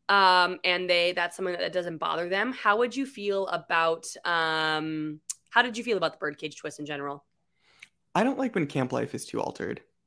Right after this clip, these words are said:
Speaker 2: I'm gonna be honest. I think that the structure, the, the twists and turns should be implemented in the challenges or the locations. I like, I like, I'm a,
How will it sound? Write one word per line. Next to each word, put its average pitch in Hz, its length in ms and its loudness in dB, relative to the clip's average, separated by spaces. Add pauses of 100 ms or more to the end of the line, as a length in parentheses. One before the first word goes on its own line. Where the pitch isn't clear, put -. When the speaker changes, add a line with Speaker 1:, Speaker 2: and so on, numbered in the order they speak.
(140)
Speaker 2:
I'm 139 80 2
gonna 139 140 4
be 127 100 2
honest. 73 460 -2 (360)
I 143 120 6
think 175 220 2
that 170 140 6
the 135 220 6
structure, 170 800 2 (540)
the, 143 160 2 (100)
the 147 180 4 (180)
twists 226 320 4
and 185 100 2
turns 147 360 2
should 135 180 -6
be 131 80 0
implemented 135 800 2
in 117 640 2 (680)
the - 100 -6
challenges 165 640 4
or 123 120 4
the 117 100 4
locations. 143 500 2
I 143 80 8
like, 196 320 2
I 143 80 4
like, 185 200 0 (720)
I'm 151 140 2
a, 160 120 2